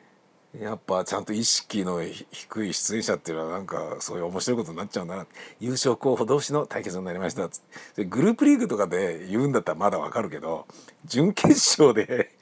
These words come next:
<laughs> 優勝候補同士の対決になりましたっていうことは、ジップのスタッフと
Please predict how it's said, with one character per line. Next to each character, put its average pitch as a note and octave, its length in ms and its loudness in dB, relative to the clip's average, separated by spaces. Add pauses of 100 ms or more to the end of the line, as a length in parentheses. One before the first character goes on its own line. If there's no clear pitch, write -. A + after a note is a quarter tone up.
(140)
<laughs> - 220 -18
優 D3+ 120 6
勝 G#3 280 8
候 A3+ 200 4
補 A3 140 0
同 A3+ 160 8
士 F#3 160 0
の B2 100 0
対 C3 240 0
決 C#3 220 2
に D3 80 -4
な D3 100 6
り D3 80 2
ま E3+ 160 -4
し - 60 -18
た - 140 -2
っ - 140 -12
て - 100 -8
い G2+ 40 -8
う G#2 40 -8
こ G#2 80 -6
と - 120 -10
は、 - 280 0 (1900)
ジ F#3 160 4
ッ C4+ 80 2
プ F#3+ 160 2
の A#2 120 4
ス - 80 -6
タ D3+ 100 2
ッ - 40 4
フ - 180 -8
と G2+ 320 2